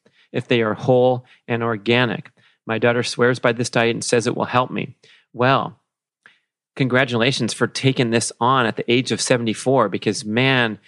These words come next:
you're at make or break time, aren't you, Alan? I mean, the, the ravages of type two diabetes will take hold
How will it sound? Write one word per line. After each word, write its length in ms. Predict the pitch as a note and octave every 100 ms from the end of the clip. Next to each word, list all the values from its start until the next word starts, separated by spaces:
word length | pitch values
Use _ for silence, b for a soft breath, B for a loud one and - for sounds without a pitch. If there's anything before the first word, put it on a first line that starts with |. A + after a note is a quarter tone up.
| b -
you're 240 | A#2+ D3
at 200 | B2 A2+
make 240 | A#2 C3+
or 60 | A#2+
break 320 | G2 A#2+ A#2+
time, 460 | - A#2+ C3 A#2 G#2
aren't 360 | A#2+ A#2 C#3 -
you, 140 | G#2+
Alan? 480 | G#2+ G2+ G2 F#2 F2+ _ _ _
I 120 | - A2
mean, 360 | A2 G#2+ G#2 - _ _
the, 420 | - A2+ G#2+ G#2 -
the 260 | - G#2 G2+
ravages 1000 | G2 G2+ A#2 D3 C3+ G#2 G#2 F#2+ F#2+ - -
of 160 | G#2+
type 280 | - B2 A#2
two 200 | - A2
diabetes 800 | G#2+ G#2 G2+ A2+ A#2+ G#2+ - - b b -
will 140 | A2
take 300 | - C3 B2
hold 500 | - B2+ B2+ G#2+ F#2+